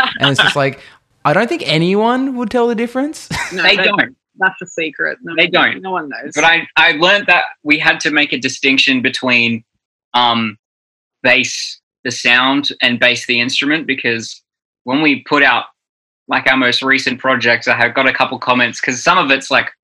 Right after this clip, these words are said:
Speaker 3: quite hip hop influence. So there's a lot of, like, sub and, like, low bass synth sounds. And people were like,
Speaker 2: Hmm.
Speaker 3: "Oh, for someone who doesn't really like bass, there's a lot of bass in that." And I was like, "You don't listen, do you?"
Speaker 1: And we're like, "Oh, come at us."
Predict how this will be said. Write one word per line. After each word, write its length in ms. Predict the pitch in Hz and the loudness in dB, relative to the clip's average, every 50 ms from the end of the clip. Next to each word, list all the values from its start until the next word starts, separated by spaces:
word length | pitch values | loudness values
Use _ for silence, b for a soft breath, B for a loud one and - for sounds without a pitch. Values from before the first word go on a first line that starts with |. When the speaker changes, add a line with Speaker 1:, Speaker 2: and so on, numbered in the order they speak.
| _ _ _ _ _ _ _ - | _ _ _ _ _ _ _ -4
Speaker 3:
quite 260 | - 147 135 - - - | 0 2 2 2 0 0
hip 200 | 127 131 123 - | -2 -2 0 0
hop 160 | 123 123 - | -2 -2 0
influence. 420 | 127 123 123 - 123 120 123 120 - | -2 -4 -2 -2 -2 -4 -2 -2 -2
So 80 | 131 | -2
there's 180 | 120 123 117 120 | -2 -2 -2 -2
a 40 | 123 | 0
lot 180 | 127 131 135 | 0 2 2
of, 120 | 127 113 117 | 0 0 2
like, 220 | 120 113 113 - | 0 0 0 -2
sub 380 | - - 139 117 117 117 113 _ _ _ _ _ - | -6 -2 0 0 0 0 -4 _ _ _ _ _ -2
and, 180 | 120 117 113 113 | -2 -2 0 -2
like, 160 | 113 117 117 - | -4 -4 -4 -4
low 220 | 120 123 120 120 117 | -2 0 0 0 0
bass 320 | 117 - 120 120 117 - - | 2 0 0 0 0 -2 -2
synth 180 | 123 120 117 | -4 -4 -4
sounds. 400 | - - 117 113 113 113 110 - _ b b b b b b b b _ _ _ _ - | -2 -2 0 0 -2 -4 -10 -14 _ b b b b b b b b _ _ _ _ -18
And 80 | - 110 | -8 -2
people 300 | - 131 131 131 123 120 - - | -2 -2 -2 -2 -10 -18 -16 -12
were 140 | 117 120 120 | -6 -2 0
like, 200 | 120 120 117 123 | 2 2 2 2
Speaker 2:
Hmm. 60 | 117 | 2
Speaker 3:
"Oh, 320 | 139 151 160 156 143 139 123 | 2 4 4 4 2 2 -2
for 140 | - 151 147 | -4 -6 -6
someone 320 | - - 175 185 196 180 | 0 0 0 2 2 0
who 80 | 151 131 | 0 2
doesn't 320 | 131 160 156 151 165 160 | 2 2 2 2 0 0
really 200 | 147 151 151 147 | 2 2 2 2
like 280 | 143 139 131 127 120 - | 2 2 2 2 0 0
bass, 300 | - 147 156 160 151 - | 0 2 2 2 2 0
there's 160 | - - - 151 | 0 0 0 2
a 40 | 156 | 2
lot 140 | 170 170 156 | 2 2 2
of 100 | 135 - | 2 4
bass 300 | 147 147 165 180 175 - | 4 4 4 2 0 0
in 80 | 143 131 | 2 2
that." 140 | 123 131 139 | 4 4 4
And 140 | 147 143 139 | 2 2 2
I 100 | 139 139 | 2 2
was 180 | 139 135 - | 2 2 2
like, 220 | 151 143 139 - 165 | 2 2 2 2 2
"You 80 | 175 196 | 2 4
don't 200 | 240 233 175 160 | 4 2 2 2
listen, 340 | 175 185 - - 160 135 | 2 0 0 0 -2 0
do 140 | 120 135 143 151 | 2 2 2 2
you?" 300 | 151 139 123 117 110 107 - | 4 2 2 0 0 0 0
Speaker 1:
And 100 | - 214 | 2 2
we're 100 | 220 214 | 4 4
like, 220 | 208 208 208 202 196 | 4 4 4 2 2
"Oh, 240 | 254 302 320 330 | 2 0 0 0
come 220 | 277 - 285 254 247 | 2 2 2 4 4
at 100 | 254 233 | 4 4
us." 240 | 202 165 - - | 2 -2 -4 -6